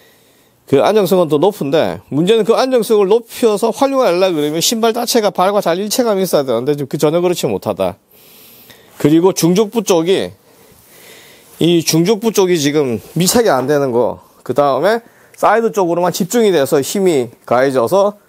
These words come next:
여기에 타이탄과 동시에 지금 저림 현상들을 미세하게 바-, 일-, 바-, 일으킨다. 이 사이즈에서도. 여기서 만약에 이 저림을 예방하기 위해서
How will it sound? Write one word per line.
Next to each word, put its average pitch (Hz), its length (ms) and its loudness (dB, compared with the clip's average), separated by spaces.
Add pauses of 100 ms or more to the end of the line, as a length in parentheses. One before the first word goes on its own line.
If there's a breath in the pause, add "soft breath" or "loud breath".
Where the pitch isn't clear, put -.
(360 soft breath)
여기에 160 280 2
타이탄과 196 580 0
동시에 139 380 -2
지금 131 300 -2
저림 185 320 0
현상들을 147 560 2
미세하게 160 360 2
바-, 131 140 -2
일-, - 260 0
바-, 131 180 0
일으킨다. 123 680 -2 (320)
이 151 80 -2
사이즈에서도. 107 760 0 (760 soft breath)
여기서 240 340 2
만약에 180 500 2
이 208 340 0
저림을 196 800 0 (100)
예방하기 180 460 2
위해서 190 380 0